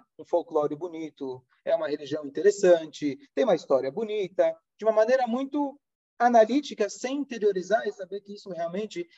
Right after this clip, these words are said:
é a diretriz para a nossa vida. Eles queriam levar uma vida frívola enquanto eles eram intelectuais,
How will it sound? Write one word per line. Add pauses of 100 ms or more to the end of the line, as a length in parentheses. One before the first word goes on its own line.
é
a
diretriz
para
a
nossa
vida. (240)
Eles
queriam
levar
uma
vida
frívola (600)
enquanto
eles
eram
intelectuais,